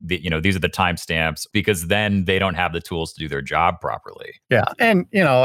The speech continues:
Speaker 2: again, a good lighting designer is gonna lean on the stage manager anyway, 'cause they've been in rehearsal. They know the thing.
Speaker 1: Yeah, yeah. That was one thing that stuck with me when I, when I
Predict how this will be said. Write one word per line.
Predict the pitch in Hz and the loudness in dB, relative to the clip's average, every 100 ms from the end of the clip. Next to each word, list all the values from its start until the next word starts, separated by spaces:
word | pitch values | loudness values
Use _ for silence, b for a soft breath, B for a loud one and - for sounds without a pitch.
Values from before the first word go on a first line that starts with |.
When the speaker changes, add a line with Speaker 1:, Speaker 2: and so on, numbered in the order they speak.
| 135 | 4
Speaker 2:
again, | 135 156 131 107 - | 2 2 2 0 -4
a | 135 117 | -4 -2
good | 135 | 2
lighting | 131 131 135 | 4 4 2
designer | 123 117 | 0 0
is | 120 - | 0 -2
gonna | 117 107 | -4 -2
lean | 107 123 117 | -2 0 2
on | 117 113 | 2 0
the | |
stage | 110 123 117 | -2 -2 -2
manager | 127 135 135 | 0 0 2
anyway, | 156 180 104 98 | 2 4 0 -4
'cause | - 104 | -4 -2
they've | 117 117 | -2 2
been | 147 | 4
in | 156 | 4
rehearsal. | 151 180 196 123 101 _ | 4 4 2 -4 -8 _
They | - 143 | -4 0
know | 170 190 | 2 2
the | 135 | 0
thing. | 117 98 92 _ _ | -2 -2 -8 _ _
Speaker 1:
Yeah, | 95 95 98 92 87 78 73 73 - | 2 4 4 2 2 0 -2 -6 -10
yeah. | 85 87 82 80 82 | -2 2 2 0 0
That | 113 | 2
was | 143 113 | 2 2
one | 120 | 0
thing | 113 107 | 2 0
that | 92 90 | 0 -2
stuck | - 95 - | 0 -2 0
with | 92 | -4
me | 92 87 82 80 82 | -2 0 0 0 -2
when | 82 87 90 | -4 0 2
I, | 90 90 90 90 87 90 | 2 2 2 2 0 -2
when | 95 | 0
I | 98 | 0